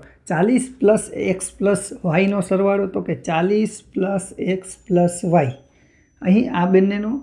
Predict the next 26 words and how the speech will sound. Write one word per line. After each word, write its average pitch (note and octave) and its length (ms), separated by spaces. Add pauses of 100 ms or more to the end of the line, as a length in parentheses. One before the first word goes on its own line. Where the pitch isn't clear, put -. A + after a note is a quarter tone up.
સંખ્યાનો G3+ 480
સરવાળો F#3 420
પિસ્તાલીસ G3 880 (400)
પ્લસ F#3+ 360
એક્સ F#3 440 (180)
પ્લસ F3+ 380 (120)
વાય. D#3+ 300 (1040)
તો - 80
આ G#3 280
રીતે G#3+ 260
આપણને F#3 400
સી F#3 400
એફનું F3+ 480
કોષ્ટક - 440
મળે. F#3 200
હવે E3+ 280
જુઓ, A#3+ 180
આ A3 400
અને A3+ 120
આ G#3+ 180
બંને F#3+ 320
હંમેશા F#3 440
કેવા F#3+ 280
હોય? F3 180
સમાન F3+ 540
હોય. E3+ 300